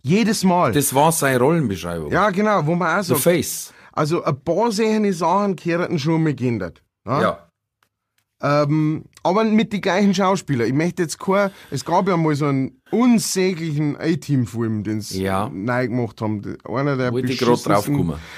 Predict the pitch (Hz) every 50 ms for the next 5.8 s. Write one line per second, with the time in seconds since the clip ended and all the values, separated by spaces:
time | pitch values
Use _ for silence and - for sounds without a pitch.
0 | - - - - - - 175 180 180 180 170 160 156 165 165 175 202 214 160 143
1 | - - 131 143 143 151 143 143 143 139 - - 151 165 165 135 135 151 170 147
2 | 135 127 127 143 147 165 175 170 160 160 - - - - 98 107 120 135 135 127
3 | 127 131 123 107 101 104 107 - - 123 123 151 147 139 131 120 117 156 147 131
4 | 113 101 92 104 95 87 101 95 90 101 101 110 120 131 165 185 180 160 165 123
5 | - - 127 135 - - - 131 - - - 110 107 127 165 226